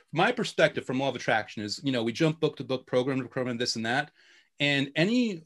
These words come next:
in my opinion, law of attraction book worth its salt is hopefully going to explain the law of attraction in an easily consumable way so that you understand it, you get it, it clicks.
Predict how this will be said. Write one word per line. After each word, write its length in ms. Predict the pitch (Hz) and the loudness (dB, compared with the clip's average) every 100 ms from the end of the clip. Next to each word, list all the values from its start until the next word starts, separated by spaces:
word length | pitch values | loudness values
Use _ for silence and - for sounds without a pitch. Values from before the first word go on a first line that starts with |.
| - | 0
in 140 | 131 | 2
my 200 | 135 143 | 4 4
opinion, 380 | 139 151 123 113 | 2 0 0 2
law 120 | 117 | 0
of 40 | |
attraction 440 | 117 - 117 - 110 | 0 0 0 -2 -2
book 200 | 113 - | -2 -2
worth 200 | 113 113 | -4 -2
its 140 | 113 | -4
salt 360 | - 113 123 - _ - | -2 2 0 -2 _ -8
is 140 | 131 | -8
hopefully 340 | - 143 147 190 | -4 -6 -4 -4
going 120 | 180 | -2
to 300 | 170 147 131 | 0 0 -2
explain 480 | 117 - - 117 117 | -6 -6 -8 -6 -6
the 80 | 110 | -4
law 140 | 104 | -2
of 60 | 101 | -4
attraction 600 | 98 98 98 - 107 107 - - _ | -4 -6 -6 -6 -6 -6 -10 -20 _
in 100 | 131 | 0
an 100 | 120 127 | 0 2
easily 340 | 139 135 147 | 0 2 0
consumable 640 | 135 127 - 143 135 131 123 | 0 -2 0 0 2 4 6
way 180 | 131 | 6
so 140 | 127 120 | 4 0
that 100 | 104 | -2
you 140 | 101 | -2
understand 500 | 117 147 - 143 139 | -2 -2 0 0 2
it, 100 | 139 | 0
you 120 | 110 | -4
get 220 | 104 123 127 | 0 2 2
it, 100 | 120 | 0
it 140 | 101 | -4
clicks. 440 | - 117 - - | -4 -4 -4 -10